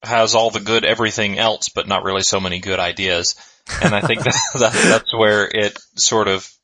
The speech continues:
the contrast is. But yeah, I'm looking forward to Oblivion too. It looks like an interesting movie, and though I wouldn't consider myself a Tom Cruise fan necessarily either, I have to say he,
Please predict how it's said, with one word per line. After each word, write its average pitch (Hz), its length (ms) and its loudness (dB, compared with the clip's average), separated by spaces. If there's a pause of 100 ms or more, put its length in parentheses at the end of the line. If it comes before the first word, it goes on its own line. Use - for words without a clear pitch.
(560)
the 120 160 -2
contrast 107 640 2
is. 95 240 0
But - 280 -2 (160)
yeah, 202 140 4
I'm 151 140 4
looking 240 240 -2
forward 113 220 0
to 107 100 0
Oblivion 107 420 0
too. 127 240 -2
It 101 80 0
looks 113 200 -2
like 110 120 2
an 107 80 -4
interesting 107 460 -2
movie, 110 400 0
and 104 200 0 (380)
though 139 120 6
I 143 100 6
wouldn't 147 260 -2
consider 117 320 0
myself 107 360 2
a 104 60 -4
Tom 113 360 -2
Cruise 120 400 -4
fan 107 580 -2
necessarily 107 800 0
either, 113 400 0
I 110 60 6
have 185 180 -2
to 185 80 -4
say 180 320 2
he, 143 300 -6